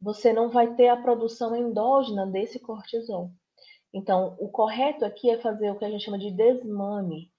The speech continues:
e ir retirando aos pouquinhos esse corticoide pra que o nosso corpo passe a produzir. Um exemplo, imagina que você está aqui administrando,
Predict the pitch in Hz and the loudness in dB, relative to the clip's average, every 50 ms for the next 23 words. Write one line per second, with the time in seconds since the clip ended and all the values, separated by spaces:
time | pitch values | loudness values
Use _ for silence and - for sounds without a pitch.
0 | _ _ _ _ _ _ - 214 220 220 220 233 214 - - 233 208 196 208 214 | _ _ _ _ _ _ -8 -6 -4 0 0 0 0 -2 -2 -4 -2 -2 -2 -2
1 | 226 226 208 202 208 208 208 214 214 - _ - - 285 294 285 - - 226 220 | -4 -4 -2 0 2 2 2 0 -2 -8 _ -4 -4 -4 -4 -4 -12 -10 -8 -8
2 | 214 214 220 233 247 247 240 _ _ _ _ _ _ _ - 196 190 180 180 180 | -6 -4 -2 -2 -2 -4 -8 _ _ _ _ _ _ _ -2 0 0 0 0 -2
3 | 196 185 - 190 180 180 - - - - - 233 240 277 277 269 254 202 175 170 | -6 -2 0 0 0 -2 -6 -14 -12 -4 0 2 4 4 4 4 2 2 0 -4
4 | 165 170 - - - - _ - 208 208 202 - 214 214 202 202 - 233 - - | -6 -8 -12 -18 -20 -16 _ -2 -2 -2 0 0 0 0 0 -2 -4 -6 -4 -4
5 | 202 202 - 220 - _ - 214 220 240 285 294 - - - 262 233 233 - 226 | -6 -4 -6 -12 -10 _ -6 -4 -2 -2 -2 -4 -6 -4 -2 -2 -2 0 -2 -4
6 | 202 196 202 247 247 247 208 185 180 180 180 - - - _ _ _ _ _ _ | -4 -2 -2 -4 -4 -4 -6 -6 -6 -6 -8 -10 -18 -20 _ _ _ _ _ _
7 | _ _ _ - 202 202 196 196 185 185 160 - - - - - _ _ _ _ | _ _ _ -4 -2 -2 0 0 0 -2 -2 -2 -6 -14 -20 -20 _ _ _ _
8 | _ _ - 185 190 196 208 226 233 226 175 175 185 180 - 202 175 175 - - | _ _ -6 -2 0 0 2 2 0 0 0 -2 -2 -2 -2 -4 -4 -4 -4 -4
9 | 196 165 165 175 - - 180 165 165 175 175 165 170 175 - - 175 175 190 208 | -2 -2 -2 -2 -2 0 0 0 2 0 -2 -2 -4 -6 -8 -8 -6 -6 -4 -4
10 | 214 202 175 160 151 151 | -4 -4 -4 -6 -8 -10